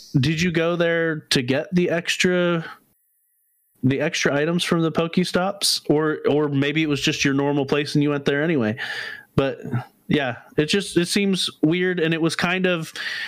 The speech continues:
announced semi last minute because it was announced on the twelfth and Community Day was the thirteenth, so it was announced Saturday and Community Day was Sunday. So it just, I don't know. Again,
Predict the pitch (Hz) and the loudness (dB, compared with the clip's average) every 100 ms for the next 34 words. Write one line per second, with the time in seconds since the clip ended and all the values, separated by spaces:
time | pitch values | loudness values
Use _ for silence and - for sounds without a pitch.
0 | - - _ 143 143 147 160 160 - - | -10 -14 _ -2 0 0 0 -2 -2 -4
1 | - - - - 151 160 160 165 160 165 | -2 -2 0 0 0 0 0 2 0 0
2 | 131 147 160 - 147 156 202 220 - _ | 0 0 0 0 2 2 0 -4 -10 _
3 | _ _ _ - 139 139 147 139 143 139 | _ _ _ 0 0 2 0 2 0 0
4 | 143 147 147 160 151 131 143 147 151 - | 0 -2 0 0 0 0 2 0 -2 -2
5 | 131 127 123 131 135 135 139 135 123 117 | 0 2 0 2 2 2 0 0 -2 0
6 | 127 123 131 120 - 127 117 120 127 120 | -2 0 -2 -2 0 2 2 0 0 -2
7 | - 120 127 131 135 151 - - - - | 0 2 2 2 0 -2 -6 -14 -14 -16
8 | - _ - - 120 - 120 123 123 123 | -20 _ -6 -2 0 2 2 2 2 2
9 | 120 120 - - - 127 123 147 185 - | 0 0 -4 -4 -2 0 0 0 -2 -6
10 | - - - _ _ - - - - - | -14 -16 -20 _ _ -10 -6 -6 -6 -2
11 | 165 160 208 - - 165 160 117 110 - | 0 0 -2 -2 -2 0 0 0 -4 -12
12 | - - _ _ _ - - - - 147 | -16 -20 _ _ _ -20 -20 -20 -4 -2
13 | 156 170 180 170 | 0 0 0 0